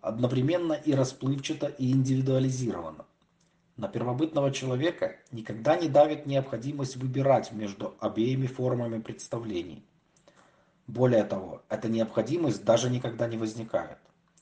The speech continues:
Как же можно определить его ответ на те вопросы, которые он даже не думает себе задавать? Слово «дух», будучи, правда, слишком уж определенным,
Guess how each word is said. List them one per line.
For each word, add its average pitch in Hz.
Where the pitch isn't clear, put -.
Как 147
же 135
можно 127
определить 104
его 101
ответ 123
на 110
те 107
вопросы, 98
которые 147
он 147
даже 139
не 147
думает 139
себе 113
задавать? 113
Слово 143
«дух», 165
будучи, 117
правда, 113
слишком 113
уж 110
определенным, 110